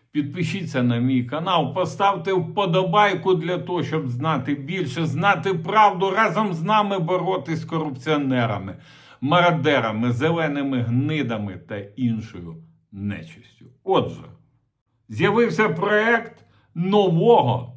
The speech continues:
трудового кодексу, згідно якого планується моніторинг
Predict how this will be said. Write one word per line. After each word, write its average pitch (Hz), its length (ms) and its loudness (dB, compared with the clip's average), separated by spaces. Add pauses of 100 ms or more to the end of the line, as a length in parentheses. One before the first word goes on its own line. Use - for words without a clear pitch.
(140)
трудового 151 800 0
кодексу, - 540 -10 (880)
згідно 202 480 0
якого 190 720 -4 (340)
планується 180 800 0
моніторинг 165 1160 0